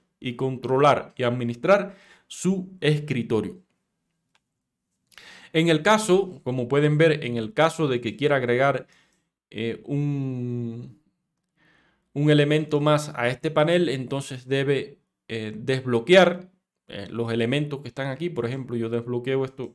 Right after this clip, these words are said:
este que está aquí. Y vamos a agregar un nuevo elemento al panel, por ejemplo,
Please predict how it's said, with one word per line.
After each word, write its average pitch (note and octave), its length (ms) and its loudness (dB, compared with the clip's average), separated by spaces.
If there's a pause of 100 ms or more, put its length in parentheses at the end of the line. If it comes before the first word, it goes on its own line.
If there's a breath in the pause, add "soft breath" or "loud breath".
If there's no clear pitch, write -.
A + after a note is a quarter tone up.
este B2 340 -10
que G#2+ 80 -12
está G#2+ 180 -10
aquí. F3 320 -10 (3750 soft breath)
Y C#3 120 -4
vamos D3 460 0
a C3 400 2 (200)
agregar B2 600 0
un B2+ 140 -6
nuevo C#3 260 2
elemento C#3+ 600 0
al A#2+ 200 -2
panel, D#3 320 0
por A#2+ 160 0
ejemplo, D3 800 2